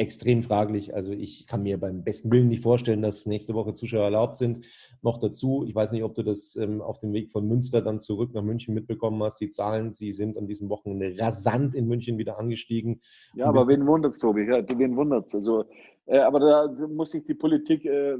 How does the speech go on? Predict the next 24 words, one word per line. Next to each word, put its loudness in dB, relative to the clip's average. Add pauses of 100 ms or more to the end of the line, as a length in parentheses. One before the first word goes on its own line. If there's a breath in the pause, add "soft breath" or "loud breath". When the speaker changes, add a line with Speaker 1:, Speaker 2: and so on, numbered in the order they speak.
(140)
Speaker 2:
selber 2
hinterfragen, -2 (140)
mal 0
wieder 2
lockern, 4
dann 2
wieder 4
nicht. 2
Und, 0
und -10
ich, 2 (100)
ich 2
verstehe 0
das 2
nicht. -4 (220 soft breath)
Ich -10
bin 6
kein 6
Virologe, 8
kenne 0
mich 0
nicht -4
aus, 2
aber, 2